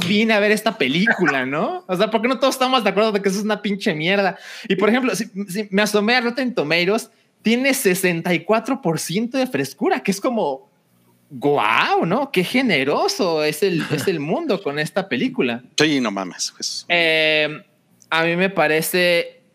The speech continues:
Speaker 1: fácil y, y bueno, también, o sea, yo, para empezar, no creo que exista una crítica objetiva,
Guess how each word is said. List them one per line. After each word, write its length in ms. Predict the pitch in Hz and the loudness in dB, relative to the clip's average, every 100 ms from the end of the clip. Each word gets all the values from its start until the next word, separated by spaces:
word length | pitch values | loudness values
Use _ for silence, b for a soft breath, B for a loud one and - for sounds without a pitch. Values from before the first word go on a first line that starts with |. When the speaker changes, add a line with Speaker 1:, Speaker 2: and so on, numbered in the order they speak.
| _ - | _ -20
Speaker 1:
fácil 760 | - - - 165 170 185 180 - | -18 -10 0 0 0 -2 -2 -6
y, 240 | 147 143 | -10 -6
y 40 | 147 | 0
bueno, 300 | 175 127 95 | 0 0 -6
también, 440 | - 139 143 160 151 | -6 -4 -2 -2 -4
o 40 | |
sea, 320 | 156 165 - _ 156 | -2 -4 -6 _ -4
yo, 460 | 175 247 240 - - | 0 0 -2 -10 -6
para 180 | 151 139 | -4 -2
empezar, 400 | 143 147 202 196 | -4 -2 -2 -2
no 260 | 156 170 | -4 -4
creo 140 | 180 175 | -2 -2
que 80 | 180 | -4
exista 600 | - 175 - 156 151 - | -4 -6 -4 -4 -4 -6
una 240 | 139 147 | -4 -4
crítica 380 | 147 135 139 135 | -4 -6 -6 -6
objetiva, 540 | 107 113 - 202 320 | -6 -6 -4 -4 -4